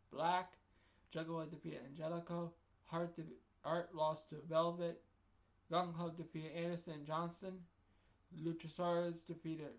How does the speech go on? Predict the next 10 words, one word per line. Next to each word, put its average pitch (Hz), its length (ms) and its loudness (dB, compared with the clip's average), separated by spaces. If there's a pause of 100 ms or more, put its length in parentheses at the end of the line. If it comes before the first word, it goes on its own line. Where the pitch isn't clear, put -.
Fuego 165 540 -8 (160)
del 156 180 -10 (100)
Sol. 185 360 -4 (600)
Martin 175 380 2
defeated 165 500 -2
Dean. 196 360 -2 (960)
Conti 170 380 0
and 143 120 -4
Dean 170 280 -2 (220)
defeated 156 420 -2